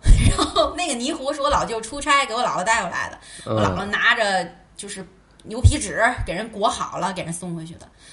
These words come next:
Speaker 1: 所以我姥姥就是一直到现在都说：“哎呀，这个小本儿是我拿泥壶换来的。” <laughs> 这个就是我亲身经历的这么一个事儿。
Speaker 2: 嗯。
Speaker 1: 你怎么破除？
Speaker 2: <laughs> 这，这个。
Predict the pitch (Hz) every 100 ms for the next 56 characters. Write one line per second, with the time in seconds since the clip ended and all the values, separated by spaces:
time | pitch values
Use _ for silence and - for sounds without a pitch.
0 | - - 269 285 247 - - 220 240 240
1 | 254 196 180 202 247 254 269 269 214 160
2 | 170 165 160 196 285 311 349 254 226 254
3 | 247 247 269 - 202 240 233 254 214 208
4 | 254 262 294 277 302 285 185 151 196 -
5 | 302 - 160 - 277 - 302 - 196 -
6 | - - - - _ _ - - - -
7 | - - - - 370 247 196 254 247 220
8 | 175 156 - 165 - 226 233 233 247 262
9 | 294 208 143 165 160 151 - 170 165 -
10 | _ _ _ _ _ _ _ _ _ _
11 | _ - 110 110 101 92 85 85 220 233
12 | 190 190 - 262 233 190 - _ - -
13 | 311 - 494 - - 302 302 - - -
14 | - - - - 185 - - 185 147